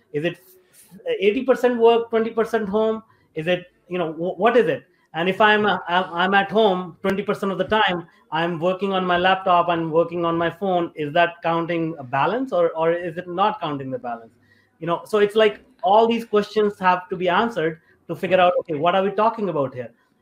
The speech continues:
Now, uh, once we determine, um,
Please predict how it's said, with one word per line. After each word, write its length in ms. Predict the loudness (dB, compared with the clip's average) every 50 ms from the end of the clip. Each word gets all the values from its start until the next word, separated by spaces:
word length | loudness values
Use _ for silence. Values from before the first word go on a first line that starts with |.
| _
Now, 420 | -4 0 2 2 2 0 -2 -4 -12 -20 -20 -20 _ _ _ _ -4
uh, 280 | -2 -2 0 -2 -2 -6
once 400 | -4 0 2 2 2 2 0 -2
we 220 | -4 -4 -4 -4 -6 -8 -6
determine, 640 | -6 -2 2 2 4 4 4 2 0 -2 -2 -4 -4
um, 460 | -2 0 2 2 2 2 0 -2 -6